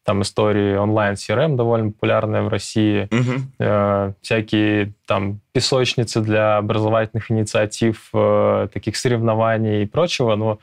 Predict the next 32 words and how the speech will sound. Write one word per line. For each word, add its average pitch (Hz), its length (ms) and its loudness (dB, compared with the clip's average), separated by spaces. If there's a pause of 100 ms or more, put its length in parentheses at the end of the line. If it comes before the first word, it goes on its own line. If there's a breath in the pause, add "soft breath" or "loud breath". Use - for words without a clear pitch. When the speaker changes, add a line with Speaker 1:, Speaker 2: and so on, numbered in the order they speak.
(120 soft breath)
Speaker 1:
что - 200 -2
важно, 120 400 0
что 110 520 2
это 107 140 -2
в 107 40 0
основном 113 420 0
была 107 200 2
такая 104 480 -2 (420 loud breath)
продуктовая 123 500 2
разработка, 110 520 0
то 110 40 0
есть 107 100 -4
конечные 113 460 0
продукты. 117 680 0 (360 loud breath)
Значит, - 240 -2
я 123 100 2
был 110 140 2
в - 20 6
Speaker 2:
Мгм. 107 80 4
Speaker 1:
основном 110 320 0
ра-, 113 80 2
бэкэнд-разработчиком. 110 1200 0
Вот 98 140 -2
в - 20 -20
каких-то 123 240 -2
небольших 120 420 2
стартапах - 640 -2
это - 160 -10
в - 40 -20
том 113 220 0
числе 107 380 0
были 104 420 0